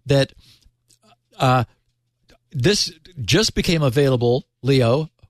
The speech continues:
What was said in Apple's announcement was that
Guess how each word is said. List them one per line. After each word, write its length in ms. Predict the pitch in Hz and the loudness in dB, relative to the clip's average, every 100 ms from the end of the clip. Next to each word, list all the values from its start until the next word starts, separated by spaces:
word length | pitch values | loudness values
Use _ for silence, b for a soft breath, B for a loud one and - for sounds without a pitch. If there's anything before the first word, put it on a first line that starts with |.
| _ | _
What 260 | 160 160 | -2 -2
was 180 | 131 139 | -2 0
said 340 | - 196 226 214 | 0 0 0 0
in 180 | 170 | 0
Apple's 360 | 170 156 156 135 | -2 -2 0 0
announcement 760 | 127 151 277 - - 101 117 - b b - | 2 0 -2 -4 -4 -2 -4 -10 b b -2
was 200 | 147 120 | 0 2
that 200 | 143 | 0